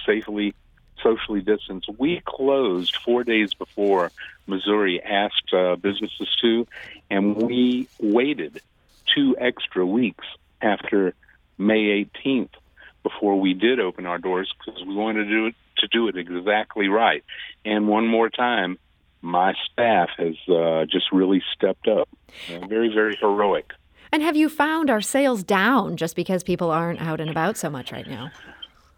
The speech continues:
Speaker 1: <sighs> Our sales are awfully good.
Speaker 2: Hmm.
Speaker 1: Uh, and I'm just at times like, just, I think what we provide is not only a sense of community, but we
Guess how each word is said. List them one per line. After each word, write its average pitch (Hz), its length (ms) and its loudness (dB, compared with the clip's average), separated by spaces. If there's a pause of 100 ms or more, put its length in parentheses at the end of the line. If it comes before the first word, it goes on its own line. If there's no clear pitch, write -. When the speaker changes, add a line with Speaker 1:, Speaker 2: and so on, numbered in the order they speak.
Speaker 1:
<sighs> - 680 0 (240)
Our 135 160 4 (100)
sales 127 320 2
are 98 180 4
awfully 98 300 -2
good. 85 380 0 (260)
Speaker 2:
Hmm. 311 180 2
Speaker 1:
Uh, 82 340 -2
and 87 380 -2
I'm 87 420 2
just 87 260 2 (120)
at - 140 -4
times 92 460 -2
like, 78 180 -2 (1040)
just, - 180 -4 (720)
I 110 160 2 (160)
think 143 160 0
what 123 200 0
we 110 260 -4
provide 101 720 0 (280)
is 95 140 -6
not 98 260 2
only 113 300 -2
a 85 80 -4 (140)
sense 104 240 -2
of 92 140 -8
community, 92 760 0 (260)
but - 160 -8
we 101 560 0